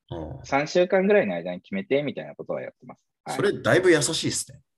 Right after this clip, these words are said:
Speaker 2: あ、だいぶ優しいですよ。だからそんな追い込まないようにはしてるんですけど、
Speaker 1: はいはい。
Speaker 2: いや、なんか一、二ヶ月待たれることってあるんですよ。それって僕らが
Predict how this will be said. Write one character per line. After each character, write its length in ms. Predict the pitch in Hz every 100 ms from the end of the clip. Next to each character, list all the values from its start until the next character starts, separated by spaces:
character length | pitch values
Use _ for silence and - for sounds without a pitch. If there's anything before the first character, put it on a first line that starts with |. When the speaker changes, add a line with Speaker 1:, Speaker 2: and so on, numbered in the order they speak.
| -
Speaker 2:
あ、 100 | 170
だ 100 | 226
い 40 |
ぶ 60 | 311
優 100 | 294
し 60 | 294
い 160 | 285
で 40 | 214
す 60 |
よ。 80 | 190
だ 100 | 208
か 80 | 214
ら 80 | 139
そ 120 | 240
ん 60 | 330
な 100 | 156
追 120 | 190
い 40 |
込 120 | 254 311
ま 80 | 320
な 100 | 180
い 200 | 107 107
よ 100 | 151
う 20 |
に 80 | 107
は 80 | 92
し 60 |
て 100 | -
る 100 | 107
ん 60 | 95
で 60 |
す 60 | -
け 80 | 80
ど、 180 | 87 80
Speaker 1:
は 60 |
い 20 |
は 60 | 90
い。 20 |
Speaker 2:
い 100 | 82 -
や、 60 |
な 120 | 185 320
ん 160 | 269
か 160 | 190 107
一、 260 | 240 262 370
二 160 | 427
ヶ 120 | 427 453
月 220 | 427 -
待 180 | - 120
た 80 | 147
れ 100 | 160
る 100 | 165
こ 100 | 104
と 100 | -
っ 40 | 98
て 100 | 98
あ 20 |
る 60 |
ん 20 | 90
で 20 |
す 40 |
よ。 60 | -
そ 160 | - 320
れ 80 |
っ 20 | 403
て 140 | 311
僕 240 | 147 -
ら 160 | 403 262
が 300 | 95 95 -